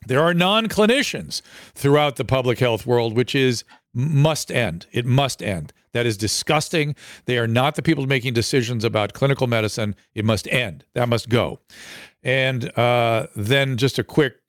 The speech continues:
quick, two quick thing, couple quick things. I had H one N one, and it was horrible. It was worse than a bad covid. And it was, I was ten years younger, and it was horrible. We might remember that one killed three hundred thousand people,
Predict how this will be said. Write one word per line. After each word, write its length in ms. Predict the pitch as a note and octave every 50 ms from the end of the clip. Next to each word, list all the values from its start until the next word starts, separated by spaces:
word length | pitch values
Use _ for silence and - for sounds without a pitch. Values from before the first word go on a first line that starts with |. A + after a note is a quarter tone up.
| _ _ _ _ _ -
quick, 340 | - C#3+ C3 - _ _
two 180 | _ - D#3+ D3
quick 280 | - - C#3+ B2 - -
thing, 280 | - A#2+ A2 G#2 G2+ F#2+
couple 220 | - B2 - G#2
quick 200 | - A#2 G2 -
things. 240 | - G#2+ F#2+ F2+ -
I 180 | A#2+ B2 D3
had 280 | C3+ B2+ D#3 E3+ D3+ B2
H 200 | A2+ A2 G2 -
one 180 | A2+ G2+ G2+ G2
N 180 | F#2+ F#2 F#2+
one, 260 | F#2 F2+ F2+ G2+ G2+ - - - - - - _
and 120 | A2 A2+ D3
it 80 | F3
was 200 | D3 A#2 G2+ - - -
horrible. 720 | _ _ - - - B2 C3 D3 C#3+ B2+ F#2+ D#2 - - -
It 80 | A#2 B2
was 200 | D3 D3+ B2+ A#2+
worse 320 | A#2 C3+ C3+ C3+ A#2 -
than 120 | - B2 A2
a 60 | G#2+
bad 300 | F#2+ A2+ A2 G#2+ G#2+ F#2+
covid. 440 | - - B2 A#2 A2+ G#2 G2+ F#2+ F2 - - - - - - _
And 260 | - A#2 A2+ A2 G#2+ A#2+
it 40 |
was, 260 | A#2 A#2 A2+ G2+ F#2+ -
I 100 | F#2 A2
was 160 | A2+ A2+ -
ten 240 | - - D3 D3 C#3+
years 240 | C#3+ C#3 C3 A2+ G#2
younger, 340 | D3 E3 F3 D#3+ B2+ G2 -
and 160 | - G2+ G2
it 40 | G#2+
was 160 | G2+ G2 F2
horrible. 480 | F#2 A2 G2+ G2 F#2+ E2+ G2+ G2+ G2 - - - - - - - - _
We 120 | - A#2 B2
might 180 | C#3 D3 D3
remember 380 | D#3 C#3+ D3 D#3 F3+ F3+ D3 B2
that 260 | G#2+ C3 C#3+ E3 E3+
one 240 | D#3 D#3 D3+ C#3+ C3 - -
killed 280 | - - C#3+ C#3 C3+ -
three 180 | - D#3 D3
hundred 160 | C3+ C#3 C3 A#2+
thousand 340 | - C#3 C3 B2+ A#2+ C3 A2+
people, 500 | - E3 F3+ F3 - B2 A2 A2 A2+